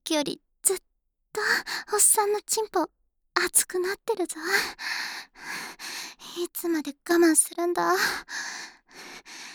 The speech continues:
俺に弱みを見せたくないってか？<laughs> 今更だろ？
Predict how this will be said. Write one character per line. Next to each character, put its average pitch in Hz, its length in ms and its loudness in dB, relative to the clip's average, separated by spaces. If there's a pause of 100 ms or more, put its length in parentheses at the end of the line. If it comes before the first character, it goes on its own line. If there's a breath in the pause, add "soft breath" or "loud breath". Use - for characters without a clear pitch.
(420 loud breath)
俺 240 200 6
に 247 140 8
弱 247 240 6
み 269 180 10
を 220 80 2
見 240 140 0
せ - 180 -8
た 415 100 -8
く - 140 0
な 285 140 4
い 523 100 0
っ - 100 -20
て 294 120 -6
か？ - 160 -12 (1800 loud breath)
<laughs> - 1300 -2
今 254 260 6
更 294 280 2
だ 370 120 -4
ろ？ 330 260 2